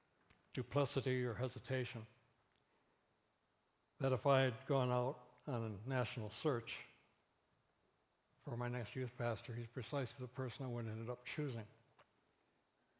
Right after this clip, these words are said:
God just cut to the chase and knew exactly what we needed to get from ground moving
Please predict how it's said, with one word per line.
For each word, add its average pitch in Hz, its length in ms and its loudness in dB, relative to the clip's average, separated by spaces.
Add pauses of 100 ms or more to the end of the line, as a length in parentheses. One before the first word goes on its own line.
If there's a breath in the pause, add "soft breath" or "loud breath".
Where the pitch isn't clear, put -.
(160)
God 123 200 4
just 123 220 -4
cut 135 200 2
to 113 60 -6
the 117 100 -6 (100)
chase 131 260 0
and 123 100 -4
knew 117 80 -4
exactly 113 380 -4
what 113 140 -4
we 110 80 -4
needed 113 260 -4
to 117 60 -4
get 110 220 -6
from 120 140 -8 (180)
ground 117 380 -2 (600)
moving 113 320 -2